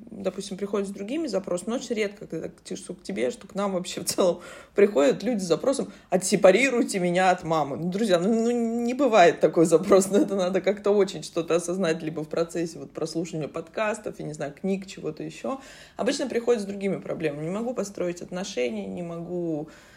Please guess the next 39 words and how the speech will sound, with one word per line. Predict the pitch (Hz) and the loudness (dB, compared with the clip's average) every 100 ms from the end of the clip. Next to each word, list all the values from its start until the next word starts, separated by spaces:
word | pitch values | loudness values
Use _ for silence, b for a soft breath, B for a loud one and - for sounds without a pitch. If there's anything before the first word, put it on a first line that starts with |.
| b | b
не | - | -4
знаю, | 180 180 160 | 2 2 2
не | |
понимаю, | 165 180 185 185 165 | -2 -2 0 2 0
кем | 165 165 | -2 -4
хочу | 165 160 170 | -4 -6 -4
быть, | 165 170 | -4 -4
когда | 147 156 165 | -4 2 2
вырасту, | 208 254 226 - - 185 | 2 -2 -4 -6 -8 -6
не | 180 175 165 | -6 -6 -6
понимаю, | 160 175 175 175 160 151 151 156 | -8 -8 -4 -2 -2 -2 -4 -6
там, | 151 156 | -6 0
работаю | 165 180 180 180 156 151 151 156 | 2 4 2 0 -6 -4 -4 -4
на | 160 | 0
работе, | 170 175 180 175 - | 2 2 0 -2 -6
ненавижу | 165 165 170 170 165 | -6 -2 -2 -4 -8
свою | 160 - 170 | -10 -6 0
работу, | 165 202 247 214 | 0 2 0 -2
на | 180 | -6
работу | 170 170 165 | -4 -4 -6
на | 180 | -6
ней | 165 160 | -6 -6
тридцать | 165 170 170 | -4 -6 -6
пять | - 196 196 | -6 -6 -2
лет, | 262 - | -4 -4
и, | 208 | -8
собственно, | - 196 208 190 | -10 -10 -10 -12
все | 190 190 | -12 -6
так | 180 180 | -4 -4
же | 180 175 | -4 -4
ра-, | 175 | -4
продолжаю | 175 180 170 180 175 170 | -6 -6 -4 -4 -2 -2
работать». | 165 165 160 170 160 - b b b b | -2 -2 -2 -2 -6 -16 b b b b
Там | - 143 | -8 -6
какие-то | 160 160 180 185 | -6 -4 -4 -4
еще | 175 254 | 0 0
запросы, | 254 220 202 196 196 | 0 -2 -2 -4 -6
подставьте | 190 175 - 240 - | -8 -6 -6 -6 -8
свое. | - 196 180 170 | -8 -4 -2 -4